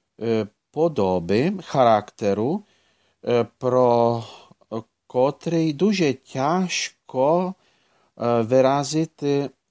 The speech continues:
е, виражатися людським способом, людським словом.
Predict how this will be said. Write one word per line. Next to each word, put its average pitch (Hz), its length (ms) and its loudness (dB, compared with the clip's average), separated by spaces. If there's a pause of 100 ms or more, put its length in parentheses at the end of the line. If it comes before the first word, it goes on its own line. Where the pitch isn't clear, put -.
е, 117 360 -6 (260)
виражатися 139 680 -4
людським 131 520 -4 (260)
способом, 107 960 -2
людським 123 480 -4
словом. 95 640 -4